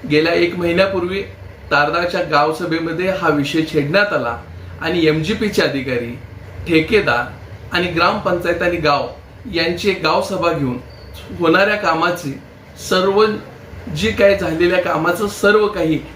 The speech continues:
गावासमोर मांडण्याची एक भूमिका ठेवण्यात आली, परंतु या गोष्टीकडे जाणीवपूर्वक ग्रामपंचायत दुर्लक्ष करत असलेलं दिसतंय, कोणत्याही पद्धतीची ॲक्शन त्यावर घेत असलेलं दिसत नाही. त्यासोबत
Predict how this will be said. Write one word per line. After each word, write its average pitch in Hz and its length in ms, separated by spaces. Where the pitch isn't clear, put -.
गावासमोर 185 520
मांडण्याची 165 560
एक 160 140
भूमिका 180 360
ठेवण्यात 151 440
आली, 127 200
परंतु 190 480
या 196 160
गोष्टीकडे 175 680
जाणीवपूर्वक 185 680
ग्रामपंचायत 190 640
दुर्लक्ष 196 380
करत 190 320
असलेलं 190 420
दिसतंय, 196 400
कोणत्याही 175 380
पद्धतीची 185 520
ॲक्शन 196 360
त्यावर 185 300
घेत 180 200
असलेलं 185 420
दिसत 196 360
नाही. 190 160
त्यासोबत 196 440